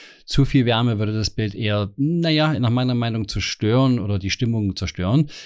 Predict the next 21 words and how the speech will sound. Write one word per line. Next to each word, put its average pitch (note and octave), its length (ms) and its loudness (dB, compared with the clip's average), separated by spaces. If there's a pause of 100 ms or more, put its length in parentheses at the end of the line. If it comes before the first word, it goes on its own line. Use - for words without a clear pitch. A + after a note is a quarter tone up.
(180)
Aber - 160 2
das C#3+ 100 2
ist D3+ 140 2
nur C3+ 80 4
meine G2 240 2
Meinung. E2+ 300 -2
Und B2 100 4
wenn E3 120 4
ich F3 140 2
jetzt - 300 0
mal C#3 240 2
die A#2 160 0
Note G2+ 560 4
an- B2+ 80 0
und A2 100 0
ausschalte, D#3 680 0
guckt C#3 280 -4
mal, A#2+ 200 2
wie A2+ 120 0
viel G#2 180 -2
Farbkontrast G2+ 720 -2